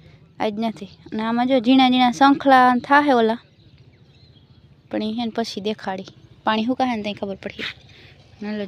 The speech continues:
જઈએ વાડીએ. અને અમારે આ જો ચંગુ મંગુ બે સરે,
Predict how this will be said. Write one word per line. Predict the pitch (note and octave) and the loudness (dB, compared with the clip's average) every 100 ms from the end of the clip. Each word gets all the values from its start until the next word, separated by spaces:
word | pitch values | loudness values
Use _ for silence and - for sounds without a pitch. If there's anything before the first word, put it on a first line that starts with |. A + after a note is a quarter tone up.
| G#3 | -6
જઈએ | G#3 G3+ F#3+ | -6 -6 -4
વાડીએ. | G#3 B3 C#4+ - - - - _ - _ _ _ - - - - | -4 -2 -4 -8 -20 -20 -20 _ -20 _ _ _ -18 -14 -8 0
અને | B3 | 2
અમારે | B3+ B3 | 4 6
આ | B3+ B3 | 6 6
જો | C#4 B3+ | 6 6
ચંગુ | C4+ C#4 C4+ | 4 6 6
મંગુ | C4+ C4 A#3+ | 6 4 4
બે | A#3+ A#3+ | 2 4
સરે, | C#4 | 4